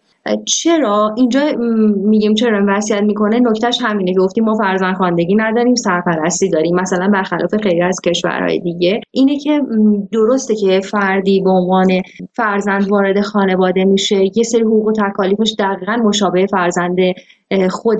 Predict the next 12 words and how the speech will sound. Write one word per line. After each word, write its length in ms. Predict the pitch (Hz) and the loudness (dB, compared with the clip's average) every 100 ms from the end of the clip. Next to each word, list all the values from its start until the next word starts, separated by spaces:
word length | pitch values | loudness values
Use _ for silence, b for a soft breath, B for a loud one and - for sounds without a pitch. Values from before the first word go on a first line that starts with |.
| 180 | 0
افراده، 680 | 180 185 - 196 180 175 180 | -2 -2 -2 0 0 2 0
مثل 260 | 185 196 208 | 2 0 0
اینکه 240 | 196 208 | 0 2
نفقه، 520 | 202 185 180 165 170 | 2 0 -2 -2 0
یعنی 200 | 175 175 | 0 0
همون 220 | 190 190 190 | 0 0 0
خرجی 720 | - 170 160 170 190 185 185 | -2 -2 -2 0 0 0 0
که 160 | 196 190 B B | -4 -4 B B
پدر 220 | 220 190 175 | -4 -2 -2
مادر 300 | 170 170 170 | -2 0 2
باید 300 | 170 170 170 | 2 0 0
بدن، 460 | 175 175 180 180 | -2 0 -2 -2